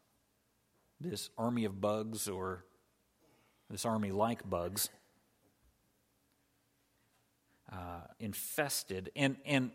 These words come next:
God says, "Return to me." Who, who knows? Maybe he will relent. Maybe he will forgive us. But even if he doesn't,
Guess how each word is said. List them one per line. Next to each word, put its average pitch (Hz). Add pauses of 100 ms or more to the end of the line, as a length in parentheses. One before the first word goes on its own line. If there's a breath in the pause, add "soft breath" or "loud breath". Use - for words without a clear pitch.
God 127
says, 113
"Return 143
to 135
me." 143 (180)
Who, - (640)
who 92
knows? 165 (180)
Maybe 101
he 110
will 104
relent. 139
Maybe 104
he 113
will 107
forgive 123
us. 139 (760 soft breath)
But 170
even 220
if 226
he 175
doesn't, 139